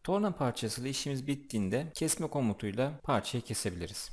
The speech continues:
Bunun için öncelikle keseceğimiz yerin sınırlı oluşmamız gerekiyor. Bunun için iki tane yöntemimiz vardı. Birincisi otomatik, diğeri manuel.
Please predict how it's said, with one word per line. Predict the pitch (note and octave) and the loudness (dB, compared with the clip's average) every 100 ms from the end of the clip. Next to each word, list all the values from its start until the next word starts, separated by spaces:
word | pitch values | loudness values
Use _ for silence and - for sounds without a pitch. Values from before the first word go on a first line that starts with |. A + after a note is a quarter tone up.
| - _ _ _ _ _ _ | -12 _ _ _ _ _ _
Bunun | G#3+ F3+ | 2 2
için | - D3 | 0 0
öncelikle | D#3 C3+ A#2 - D3+ D#3 | 0 2 0 0 0 0
keseceğimiz | - D3 C#3+ - C#3+ C#3+ C#3 - - | -2 0 2 2 2 4 4 2 0
yerin | B2+ A#2+ | 2 2
sınırlı | D3 - B2+ C3 A#2+ | 4 4 4 4 4
oluşmamız | F#2 - F2+ E2+ | 2 0 -2 -2
gerekiyor. | F2+ G#2+ B2 C3+ C3+ C#3+ - _ _ _ - | -2 -2 -4 -4 -4 -6 -12 _ _ _ -4
Bunun | G3+ | -2
için | C#3 D3 | -2 -4
iki | C3+ | -2
tane | C3 A#2+ | 0 4
yöntemimiz | A#2 A2+ A#2+ A2+ G2+ | 4 2 2 2 2
vardı. | F#2 E2+ F2 A#2+ | 2 0 0 -2
Birincisi | C#3+ B2+ G#2+ - | 0 2 0 -2
otomatik, | G#2 B2 A#2+ - C3+ | -2 0 0 -2 -2
diğeri | A#2 G#2+ A#2 | 2 4 4
manuel. | G2+ F2 F2+ B2+ | 2 2 2 0